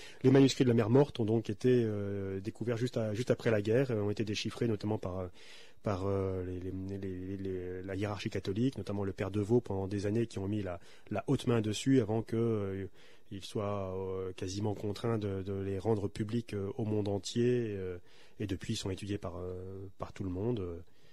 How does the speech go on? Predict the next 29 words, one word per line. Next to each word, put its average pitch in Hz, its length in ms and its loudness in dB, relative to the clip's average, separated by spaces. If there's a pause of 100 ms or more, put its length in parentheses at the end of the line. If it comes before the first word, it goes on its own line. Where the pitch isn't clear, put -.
(520)
et 101 80 2
continuent 120 360 4
d'être 110 180 4
étudiés, 107 380 2
d'être 107 80 -2
déchiffrés, 110 480 2
parce - 160 -4
que 98 580 -2
la 101 100 -2
plupart 107 320 0
des, 101 140 0
des 98 280 -4
manuscrits 101 340 0
sont 104 120 -4
fragmentaires, 104 680 -2
c'est - 100 -10
soit - 180 -4
sur - 140 -4
des 101 100 0
bouts 98 140 -2
de - 60 -8
parchemin, 110 560 2
certains 107 280 -2
sont 101 140 -6
sur 107 140 -6
des 101 80 0
rouleaux 98 220 -2
de - 60 -14
cuivre, 117 540 2